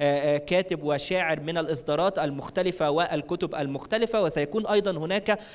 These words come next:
بعض الفعاليات الثقافية والفنية للمملكة الأردنية الهاشمية خلال فترة انعقاد المؤتم-، المعرض. إذا تحدثنا أيضًا عن بعض الأجنحة، نتحدث أنه لأول مرة في ها-، في معرض القاهرة الدولي للكتاب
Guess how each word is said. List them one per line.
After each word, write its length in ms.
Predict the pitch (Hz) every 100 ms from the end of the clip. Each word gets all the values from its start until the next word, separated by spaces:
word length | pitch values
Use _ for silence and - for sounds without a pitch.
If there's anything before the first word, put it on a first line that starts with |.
| -
بعض 280 | 196 220 180
الفعاليات 580 | 160 160 147 151 180
الثقافية 640 | 196 185 156 147 - 185 170
والفنية 680 | 160 175 156 - 143 170
للمملكة 480 | 165 143 139 165 180
الأردنية 480 | 151 147 147 147 175
الهاشمية 680 | 151 143 143 139 170 185 185 - - 156
خلال 480 | 147 175 196 165
فترة 380 | 147 175 - 170 160
انعقاد 440 | 135 135 165 165 165
المؤتم-، 680 | 165 151 143 - 131 131 156 143 143 170
المعرض. 420 | 165 151 120 131 - - 160
إذا 160 | 156
تحدثنا 540 | 185 - 170 214 233 202
أيضًا 260 | 226 208
عن 160 | 160 165
بعض 280 | 160 202 185
الأجنحة، 580 | - 156 156 151 208 185
نتحدث 540 | 165 165 196 196 -
أنه 320 | 160 196 190
لأول 580 | 175 170 220 208 185 165
مرة 360 | 175 190 143 135
في 220 | - 143
ها-، 240 | 170 185
في 180 | 185 151
معرض 280 | 180 185 156
القاهرة 260 | - 160
الدولي 300 | 180 180 185
للكتاب 480 | 170 151 165 196 208